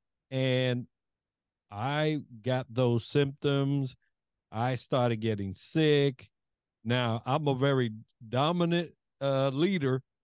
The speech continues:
right? But in this scenario, it basically was my prior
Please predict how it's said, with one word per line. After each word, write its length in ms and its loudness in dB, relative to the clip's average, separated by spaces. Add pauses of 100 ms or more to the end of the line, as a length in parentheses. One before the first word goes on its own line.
(100)
right? 300 -4
But 200 -2
in 180 -2
this 220 0
scenario, 880 0 (580)
it 200 0 (560)
basically 580 -2
was 300 0
my 280 -6 (840)
prior 640 0